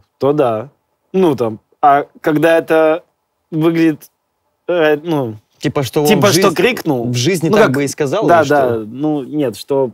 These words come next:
Speaker 1: вот просто как выкрикивание специально, то это не очень
Speaker 2: Гав.
Speaker 1: приятно. Ну, типа, да, гав.
Speaker 2: <laughs> ТРБГи.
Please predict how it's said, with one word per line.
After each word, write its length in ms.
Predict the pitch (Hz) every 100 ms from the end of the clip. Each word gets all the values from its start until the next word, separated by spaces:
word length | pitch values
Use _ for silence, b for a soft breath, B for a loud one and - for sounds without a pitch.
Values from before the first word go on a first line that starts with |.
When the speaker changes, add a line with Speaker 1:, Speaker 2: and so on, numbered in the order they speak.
| _
Speaker 1:
вот 140 | 147 -
просто 300 | 175 165 147
как 120 | 135
выкрикивание 640 | 165 220 254 208 156 135
специально, 580 | - 160 165 151 117 98 _ _ _ _ _ _ _ _ 131
то 120 | 151 156
это 220 | 143 151
не 200 | 135 135
очень 180 | 123 123
Speaker 2:
Гав. 180 | 185 185
Speaker 1:
приятно. 340 | - _ 123 - -
Ну, 100 | 160 175
типа, 200 | 147 110
да, 180 | 113
гав. 400 | 117 120 - - _ _
Speaker 2:
<laughs> 240 | _ -
ТРБГи. 540 | 120 120 113 127 120